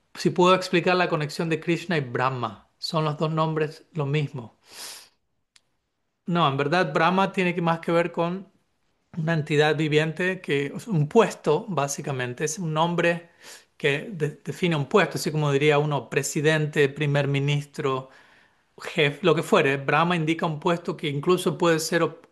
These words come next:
ocupado por, por un alma como nosotros. Obviamente las escrituras dicen, "No es tan fácil ocupar el puesto de Brahma", y tampoco es que es algo que nos <laughs> interese demasiado, con todo respeto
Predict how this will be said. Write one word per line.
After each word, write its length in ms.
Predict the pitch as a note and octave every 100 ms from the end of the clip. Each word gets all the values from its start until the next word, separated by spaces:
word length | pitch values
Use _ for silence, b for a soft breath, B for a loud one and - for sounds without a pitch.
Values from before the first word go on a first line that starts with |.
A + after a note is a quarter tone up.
| -
ocupado 640 | - E3+ - G3 A3+ F#3 D#3+
por, 340 | D#3 C#3+ -
por 180 | D#3+ D#3
un 120 | E3
alma 300 | F#3 F#3 D#3+
como 160 | D#3+ D#3
nosotros. 600 | D#3 A3+ G#3 - - _ _ _ _ _ _ _
Obviamente 300 | D3+ D3 D#3+
las 180 | D3 D3+
escrituras 420 | D3 D#3 E3+ D3+
dicen, 220 | D3+ D3
"No 80 | C#3+
es 80 | C#3+
tan 160 | D#3
fácil 640 | C#3+ D#3 D3+ D3+ C3+ - _
ocupar 360 | C#3+ - C#3 D3
el 100 | C#3
puesto 300 | D#3 D3 D3+
de 60 | B2+
Brahma", 400 | D3+ D#3 C3 D#3
y 40 |
tampoco 380 | D#3+ F3+ D#3+ D3
es 40 | D3
que 120 | D3+
es 140 | C#3 E3
algo 160 | C#3+
que 80 | C#3+
nos 180 | C#3 -
<laughs> 0 |
interese 440 | D3 - E3+ - -
demasiado, 640 | F3+ D#3+ - - E3+ G3+
con 160 | E3 D3
todo 160 | E3 D3+
respeto 580 | - - D#3 D#3 E3+